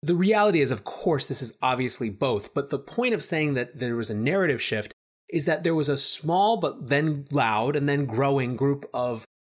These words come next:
people, politicians and others, who started to scream about the second order effects of the economy.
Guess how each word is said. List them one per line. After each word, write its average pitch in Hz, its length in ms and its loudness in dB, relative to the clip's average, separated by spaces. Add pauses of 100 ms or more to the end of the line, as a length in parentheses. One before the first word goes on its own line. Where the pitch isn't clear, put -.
(160)
people, 165 480 0 (260)
politicians 143 680 0
and 120 160 -6
others, 135 440 0 (280)
who 170 100 0
started 185 400 2
to 196 140 -2
scream 143 420 0
about 131 240 -2
the 123 60 -6
second - 460 -2
order 120 300 0
effects 135 400 -2
of 117 200 -6
the 113 100 0
economy. 117 680 -2